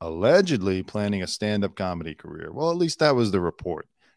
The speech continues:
yesterday. Now it comes out that he's not really considering a stand-up comedy career, which was a little weird. I read it. I thought it was a joke, but then I thought, "Well,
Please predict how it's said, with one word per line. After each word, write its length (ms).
yesterday. 460
Now 260
it 80
comes 240
out 240
that 140
he's 200
not 540
really 380
considering 600
a 60
stand-up 400
comedy 460
career, 320
which 160
was 140
a 40
little 280
weird. 500
I 60
read 260
it. 120
I 120
thought 260
it 60
was 160
a 60
joke, 520
but 140
then 120
I 120
thought, 240
"Well, 180